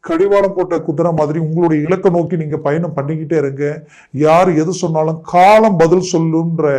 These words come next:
ஒரே ஒரு இலக்கை நோக்கி நீங்க போனீங்கன்னா போதும். கண்டிப்பா சொல்றேன், விருச்சிக ராசி அன்பர்கள் வைராகியத்துக்கு கட்டுப்பட்டவங்க.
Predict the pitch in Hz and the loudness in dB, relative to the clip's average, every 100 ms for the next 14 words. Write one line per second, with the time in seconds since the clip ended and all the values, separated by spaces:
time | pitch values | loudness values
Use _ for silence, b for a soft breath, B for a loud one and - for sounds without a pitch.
0 | 113 - 131 147 175 190 160 147 160 170 | -4 -8 -4 -2 -2 -4 -6 -4 -6 -6
1 | 170 151 143 151 143 147 b b 143 147 | -8 -8 -10 -12 -12 -16 b b -12 -8
2 | 147 147 156 160 156 156 - 143 165 170 | -8 -8 -8 -6 -6 -8 -8 -10 -10 -6
3 | 160 180 214 208 202 185 165 170 170 - | -4 -4 -2 0 0 0 0 -2 -2 -14
4 | - _ _ _ 123 110 160 202 220 202 | -20 _ _ _ -20 -6 -4 -2 -2 2
5 | 175 165 165 151 156 156 135 147 170 180 | 2 0 -4 -4 -8 -6 -2 0 2 0
6 | 180 180 151 147 135 139 135 135 135 | 0 -8 -8 -10 -8 -8 -10 -10 -10